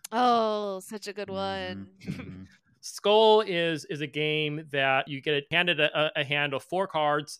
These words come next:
Speaker 3: three with flowers on it, one with a skull.
Speaker 2: Cards? They're coasters, okay? Let's
Speaker 3: They're
Speaker 2: be
Speaker 3: coasters.
Speaker 2: real.
Speaker 1: They
Speaker 3: They're
Speaker 1: are
Speaker 3: coasters.
Speaker 1: coasters. <laughs>
Speaker 3: Because they are coasters, you can straight up play this game just at a bar with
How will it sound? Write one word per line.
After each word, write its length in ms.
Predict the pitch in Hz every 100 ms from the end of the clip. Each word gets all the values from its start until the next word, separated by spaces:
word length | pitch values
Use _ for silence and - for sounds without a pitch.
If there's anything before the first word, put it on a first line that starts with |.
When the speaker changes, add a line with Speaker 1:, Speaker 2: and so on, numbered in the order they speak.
| _
Speaker 3:
three 160 | 151 160
with 120 | 156
flowers 420 | - 160 170 160
on 140 | 160
it, 140 | 165 143
one 220 | 143 147
with 120 | 139
a 40 | 127
skull. 600 | - - 151 127 147 160
Speaker 2:
Cards? 480 | - 247 202 156 -
They're 140 | 254
coasters, 600 | - - 135 120 - 104 117
okay? 320 | 120 170 160
Let's 200 | 220 214
Speaker 3:
They're 60 |
Speaker 2:
be 60 | 208
Speaker 3:
coasters. 420 | 175 147 117 117
Speaker 2:
real. 20 |
Speaker 1:
They 80 | 233
Speaker 3:
They're 100 | 214
Speaker 1:
are 280 | - 214 233
Speaker 3:
coasters. 200 | 240 233 208 - - - 285 -
Speaker 1:
coasters. 360 | - - - -
<laughs> 60 | _ -
Speaker 3:
Because 260 | 220 240
they 80 | 240
are 80 | 220
coasters, 640 | 190 202 196 170 143 139
you 100 | 156
can 180 | - 160
straight 280 | - 180 185
up 120 | 175
play 140 | 175 175
this 200 | 160 -
game 260 | 165 160
just 180 | 143 -
at 120 | 160 156
a 60 |
bar 500 | 139 156 156 160 156
with 460 | 160 135 147 143 143